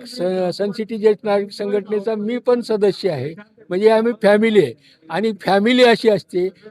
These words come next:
आता आमची टेनिस व्हॉलीबॉल फॅमिली ही सगळी जगात फॅमिली आहे, तसं सन-, अ, ज्येष्ठ नागरिक संघटना फॅमिली आहे आणि माझं वैयक्तिक विचाराल तर माझं जग सगळी फॅमिली आहे. या पद्धतीनं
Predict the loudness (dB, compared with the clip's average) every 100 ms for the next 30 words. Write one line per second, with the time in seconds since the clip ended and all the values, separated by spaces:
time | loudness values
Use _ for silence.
0 | -8 -4 0 0 0 -10 -12 -14 _ -2
1 | 0 0 0 2 2 4 2 2 -2 -2
2 | -2 -2 -2 -4 -4 -6 -6 -6 -8 0
3 | 0 4 4 2 -2 -6 -4 -4 -4 -6
4 | -14 _ _ _ _ _ 0 4 4 2
5 | -2 _ _ _ -4 -2 -2 -2 0 0
6 | -2 0 0 2 0 0 -4 -4 0 0
7 | -2 -8 -4 -2 -2 0 0 -2 -12 _
8 | _ _ _ _ _ _ _ -8 -4 -4
9 | -6 -6 -2 4 6 6 4 -2 -8 -2
10 | 0 2 0 0 -4 -4 _ -20 _ _
11 | _ _ _ _ _ -8 -6 -6 -4 2
12 | 2 2 -2 0 -2 -4 -6 -8 -12 -16
13 | -20 _ _ _ -20 -20 _ _ 0 2
14 | 4 4 4 2 -4 -4